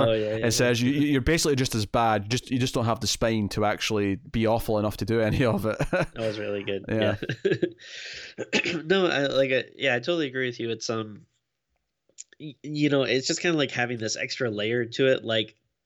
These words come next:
Speaker 1: y-, you can make, uh, an Invisible Man movie that's just, like, an invisible person trying to chase someone down, and it can be very fun, and it could be, like, a, even, like, a great movie or whatever. But, um, when you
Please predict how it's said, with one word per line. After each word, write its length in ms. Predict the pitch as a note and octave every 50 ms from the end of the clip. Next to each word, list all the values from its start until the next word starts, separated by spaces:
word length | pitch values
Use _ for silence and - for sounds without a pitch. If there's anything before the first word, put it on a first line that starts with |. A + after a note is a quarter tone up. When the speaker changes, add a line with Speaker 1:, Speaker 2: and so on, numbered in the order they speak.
| _ _ _ _ _
Speaker 1:
y-, 180 | E3 D#3 C3 - _ -
you 160 | D3+ E3 F3+
can 240 | - F#3 F3 C#3 B2+
make, 300 | B2 B2+ B2+ A#2 - -
uh, 360 | - A2+ A2+ A2 A2 A2 A2 G#2 A2 - - - - _ - -
an 60 | E3+
Invisible 420 | E3 D3 D#3 C#3 C3+ B2 C3+ B2+
Man 280 | A#2 A2 G#2+ A2+ A2+ A2+
movie 240 | A2+ A2 G#2 A2 A2
that's 360 | G#2 G2+ F#2+ - - - - - _ - A2+
just, 260 | - A#2 A2 A2 -
like, 260 | A2 G#2+ G#2+ G2+ - _ _ _ _ _ _ -
an 80 | A#2+ B2
invisible 420 | A#2+ A2 C3 B2+ B2+ A#2+ C3 A#2+
person 440 | A2+ - C3+ C3 A#2+ - B2 B2 A#2+
trying 220 | - B2+ A2+ A2+
to 80 | A2+ A2+
chase 260 | - - B2+ A#2+ -
someone 280 | - A#2 A#2 A#2 A#2 A2+
down, 260 | B2 B2 A#2+ A#2 A2+
and 80 | A2 A2
it 100 | A2 G#2+
can 120 | - A#2+
be 140 | A2 A#2 A#2
very 240 | G#2+ A2+ G#2+ G#2+ G#2+
fun, 420 | - - - G2+ G#2 A2+ C3 C3 -
and 400 | - G#2 G#2+ G#2 G#2 G#2 G2+ F#2 -
it 120 | - A2+ A2+
could 160 | C3 A#2 G#2+
be, 140 | A#2+ A#2+ A#2
like, 180 | A2 A2 G#2+ -
a, 280 | G2+ G#2 G#2+ G#2+ G#2 F2+ - -
even, 240 | - A#2+ A#2 B2
like, 160 | A#2+ A#2+ A2+ A#2+
a 40 |
great 280 | A#2 G#2 C3+ D3+ - -
movie 220 | A#2+ A2+ G2+ G#2
or 60 | G2+ G2
whatever. 300 | G2+ G#2 G2+ G2 G#2 G2
But, 220 | - G2 G2 - - - - - - - - - - _ - -
um, 360 | G2 G#2 G2+ G2+ G2+ G2 F#2+ - - - - -
when 340 | G#2 A#2+ A#2+ B2 C3+ C3+ C3
you 460 | C3+ C#3 C3+ C3+ C3 B2+ B2 A#2 A#2+